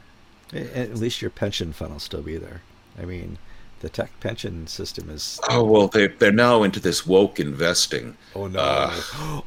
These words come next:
Speaker 2: yes, so
Speaker 1: George,
Speaker 2: it'll
Speaker 1: don't. Ooh.
Speaker 2: you know,
Speaker 1: We
Speaker 2: So,
Speaker 1: wanna
Speaker 2: I mean,
Speaker 1: retire
Speaker 2: I
Speaker 1: early.
Speaker 2: No, I'm just, uh, ho-, I'm encouraging my children to study science and medicine
Speaker 1: <laughs>
Speaker 2: so that I could live in their garage apartment in my declining years.
Speaker 1: So what are the reactions then? You talked about the evangelicals,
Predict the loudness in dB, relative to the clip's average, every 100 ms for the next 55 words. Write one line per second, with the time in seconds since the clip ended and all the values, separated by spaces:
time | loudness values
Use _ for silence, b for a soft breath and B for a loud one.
0 | 0 0 2 4 6 6 4 2 -2 -4
1 | -6 -4 -4 -4 -6 -4 -4 -4 -6 -8
2 | -12 B B B B B B B B B
3 | -20 -8 0 4 4 4 2 2 2 2
4 | 0 0 -2 -6 -10 B B B B _
5 | -20 -4 2 4 4 2 0 2 4 4
6 | 4 0 0 0 0 -2 0 4 4 4
7 | 2 4 4 4 4 4 -2 -2 0 2
8 | 0 0 -2 -2 -2 -4 -2 -2 -2 -4
9 | -4 -6 -10 -8 0 2 4 2 2 0
10 | 2 2 2 0 0 2 2 4 4 6
11 | 6 2 0 2 2 2 -8 -4 -4 -4
12 | -4 -2 -2 -2 -4 -4 -6 -8 B B
13 | 4 8 8 8 8 10 10 8 6 6
14 | 6 6 4 4 4 2 4 4 4 4
15 | 4 4 0 -2 0 2 4 4 4 4
16 | 4 2 0 0 -2 -2